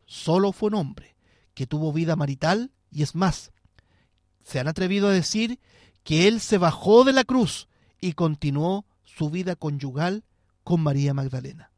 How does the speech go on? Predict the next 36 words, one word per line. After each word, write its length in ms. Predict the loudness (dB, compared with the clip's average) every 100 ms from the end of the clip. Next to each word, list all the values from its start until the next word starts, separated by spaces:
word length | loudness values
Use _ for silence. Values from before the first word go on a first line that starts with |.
| _ _ _ _ _ _ _ _ _ -10
El 200 | -10 -4
diablo 540 | 0 2 0 -4 -6 -12 _ _ _
es 200 | -6 -4
el 180 | -4 -4
padre 500 | -6 4 6 6 4
de 100 | 0
mentira 560 | -2 -4 -6 -8 -10 -20 _ _ _ -14
y, 100 | -8
como 260 | -6 -4
tal, 340 | 2 2 2 -4 _ _ _ _
su 260 | -8 -6
siembra 560 | -4 0 2 2 2 -2
tiene 280 | 0 0 0
ese 160 | -4
sello. 380 | -8 -8 -10 -18 _ _ _ _ _ _ _
Los 280 | -12 -6 0
hombres 500 | 2 2 -2 -4 -14 _
aman 280 | 2 4 4
más 200 | 4 4
las 120 | 4
tinieblas 520 | 2 2 6 6 4 0
que 140 | 0
la 80 | 2
luz, 340 | 2 0 -4 -20 _ -20 _
y 160 | 2 2
es 60 |
por 240 | 4 4 4
eso 240 | 4 0
que 240 | 0 4
aman 360 | 6 6 4 2
la 100 | 2
mentira 500 | 2 0 0 2 4
más 160 | 2 0
que 160 | 0
la 80 | 0
verdad, 400 | 2 2 2 0